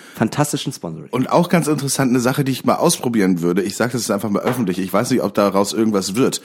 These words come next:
Speaker 2: aber ich habe so eine E-Mail von Spotify bekommen und auch in der, in dieser Podcast-App, wo wir das halt hochladen,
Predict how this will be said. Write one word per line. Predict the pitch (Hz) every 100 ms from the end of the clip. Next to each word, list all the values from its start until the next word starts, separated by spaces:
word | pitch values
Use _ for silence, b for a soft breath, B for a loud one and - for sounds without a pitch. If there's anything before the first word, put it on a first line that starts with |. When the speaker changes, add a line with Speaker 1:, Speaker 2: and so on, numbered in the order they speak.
| B B B -
Speaker 2:
aber | 92
ich | 101
habe | 123
so | 127
eine | 113
E-Mail | 104 151 156
von | - 104
Spotify | - 135 160 151
bekommen | 143 143 156 156 170 B B -
und | 202 -
auch | 117 139 - -
in | 120 127
der, | 113 107 107 - _ _ _ _ -
in | - 104
dieser | 101
Podcast-App, | 95 131 156 135 117 - 127 -
wo | 107
wir | 110
das | 107 -
halt | 101 98
hochladen, | 170 - 73 78 117